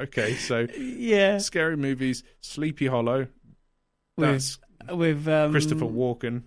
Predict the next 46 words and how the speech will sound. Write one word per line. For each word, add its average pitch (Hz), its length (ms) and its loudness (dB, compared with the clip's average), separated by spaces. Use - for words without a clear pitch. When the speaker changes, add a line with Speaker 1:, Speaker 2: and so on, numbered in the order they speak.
Speaker 2:
Oh, 156 320 -2
yeah. 123 240 -8
Speaker 1:
Shark, 117 400 -4
shark - 380 -4
teeth, 120 280 -4
Christopher - 380 -10
Walken. 117 460 -4
Speaker 2:
Yes. 107 260 -12
Speaker 1:
Scared 143 400 2
me 147 200 2
as 113 140 -4
a 107 40 -10
kid. 120 360 -4
Speaker 2:
Yeah. 123 460 0
Speaker 1:
Um, 127 120 2
Speaker 2:
Didn't 294 140 0
that 285 80 0
have 254 160 -10
Johnny 247 240 -2
Depp 269 260 -4
in 208 100 -6
it? 120 160 -6
Speaker 1:
Yeah. 123 220 -2
Speaker 2:
Yeah, 240 260 -4
I - 80 -6
thought - 80 -4
Speaker 1:
Yeah. 220 100 -2
Speaker 2:
so. 175 400 -4
Speaker 1:
And 123 360 -2
a 127 60 -6
favourite 139 440 -2
movie 127 300 -4
of 117 120 -6
mine 117 300 -4
that's - 240 -8
horror 165 280 0
themed, 139 480 -2
but 80 100 -10
I 101 100 -8
never 139 260 -4
really 131 240 -2
treat 139 340 -8
it - 60 -8
as 110 120 -10
horror 117 240 -2
themed. 117 420 -6